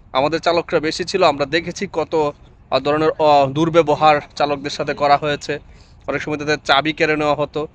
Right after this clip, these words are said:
অনেক দূরে, আহ, দুর্গাপুর গেটে পর্যন্ত চলে আসা হতো চাঁদাবাজি করার জন্য।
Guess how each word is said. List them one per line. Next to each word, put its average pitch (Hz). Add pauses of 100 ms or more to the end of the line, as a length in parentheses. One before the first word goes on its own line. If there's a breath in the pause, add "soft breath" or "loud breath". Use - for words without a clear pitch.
(340)
অনেক 156
দূরে, 151
আহ, -
দুর্গাপুর 147
গেটে 151
পর্যন্ত 156
চলে 156
আসা 143
হতো 139
চাঁদাবাজি 139
করার 131
জন্য। 135